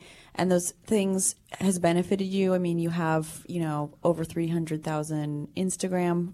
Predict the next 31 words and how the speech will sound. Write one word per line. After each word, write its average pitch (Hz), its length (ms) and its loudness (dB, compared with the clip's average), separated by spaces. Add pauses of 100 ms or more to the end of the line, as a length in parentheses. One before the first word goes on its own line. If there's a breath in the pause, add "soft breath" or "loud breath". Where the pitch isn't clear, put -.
followers. 165 920 0 (140)
You 190 140 4
have, 175 680 2
you 185 140 -4
know, 156 160 0
a 156 40 0
campaign 196 560 -2
with 175 120 -2
Adidas 165 480 -2
Women. 170 640 2 (420 loud breath)
That's 233 300 -2
not 185 200 2
an 170 120 2
easy 156 260 -2
thing 151 240 -4
to 170 100 -14
do. 180 200 2
Do 165 160 -10
you 160 60 -6
feel 160 300 0
like 156 500 -2
your 165 360 -2
early 151 720 -2 (160)
jobs, 151 460 -2
internships 156 800 -6 (180)
play 160 140 -6
a 147 60 -4
role 147 340 -4
in, 147 260 -6 (160)
in 165 120 -4
that? 170 260 -6